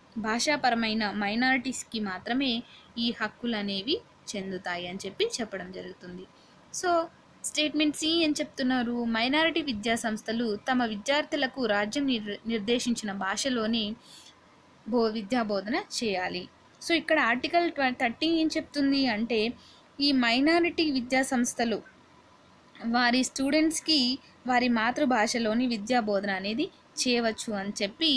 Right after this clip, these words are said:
ఆర్టికల్ థర్టీ అనేది చెప్తుందన్నమాట. ఓకే, so స్టేట్మెంట్ సి అనేది రాంగ్ అండి.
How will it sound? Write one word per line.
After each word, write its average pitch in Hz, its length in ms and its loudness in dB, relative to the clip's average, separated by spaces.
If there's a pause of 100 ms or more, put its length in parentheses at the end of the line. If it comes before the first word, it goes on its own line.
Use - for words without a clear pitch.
(420)
ఆర్టికల్ 202 420 -2
థర్టీ 202 280 -2 (100)
అనేది 202 300 -4 (120)
చెప్తుందన్నమాట. 180 720 -8 (500)
ఓకే, 320 200 -2 (380)
so 302 100 2 (320)
స్టేట్మెంట్ 247 540 -2
సి 254 120 -2 (160)
అనేది 208 320 -4 (380)
రాంగ్ 208 340 -2
అండి. 214 200 -2